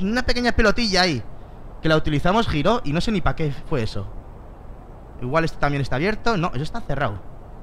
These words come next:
Esto igual también nos interesaría abrir. Vale, eh, nada más por ahí. No, vamos a intentar ir a la gasolinera.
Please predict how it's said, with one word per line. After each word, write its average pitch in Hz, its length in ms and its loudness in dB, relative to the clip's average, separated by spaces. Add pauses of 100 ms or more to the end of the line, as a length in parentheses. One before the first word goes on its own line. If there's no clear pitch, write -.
(1400)
Esto 156 160 0
igual 214 160 2
también 196 200 2
nos 180 100 0
interesaría 151 460 -2
abrir. 107 220 -2 (580)
Vale, 120 360 0
eh, 135 320 0
nada 190 220 0
más 214 140 -2
por 175 160 2
ahí. 226 100 0
No, 160 120 0
vamos 202 180 0
a 247 40 2
intentar 202 300 2
ir 175 100 2
a 165 40 4
la 156 100 4
gasolinera. 139 560 0